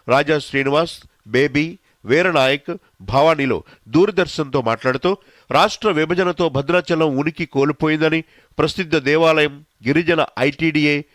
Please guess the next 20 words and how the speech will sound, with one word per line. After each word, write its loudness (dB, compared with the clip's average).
బీఈడీ 0
కాలేజ్, 0
పర్యటనా 2
కేంద్రంగా -2
ఉన్న 0
భద్రాచలం 0
స్పెషల్ 0
ఆఫీసర్లతో 0
అభివృద్ధి, 0
ప్రజా 2
సమస్యల -4
పరిష్కారం -2
కాలేదని, 0
ప్రభుత్వం 0
తీసుకున్న -4
ఈ 0
నిర్ణయంతో -2
సంతోషంగా -2
ఉందని -2
అభిప్రాయపడుతున్నారు. -2